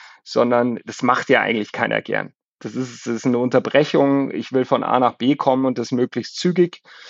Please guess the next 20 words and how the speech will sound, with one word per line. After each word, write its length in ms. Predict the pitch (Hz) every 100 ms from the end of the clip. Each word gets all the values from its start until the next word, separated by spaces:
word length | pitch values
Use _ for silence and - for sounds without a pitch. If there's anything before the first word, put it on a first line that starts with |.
| - - _
Und 180 | 131 127
wenn 120 | 131
ich 120 | 135
mal 140 | 127 117
laden 340 | 117 143 156
muss, 220 | 143 131
dann 140 | 131 120
muss 200 | 127 151
es 140 | -
halt 120 | 120
schnell 280 | - 107 104
gehen, 240 | 107 104 101
genauso 400 | 110 110 113 110
wie 80 |
beim 180 | 104 101
Tanken 380 | - 113 - -
auch. 300 | 117 120 - - - - _ -
Und 240 | 113 -
drum, 400 | - 127 123 123 113
ähm, 520 | 110 117 120 117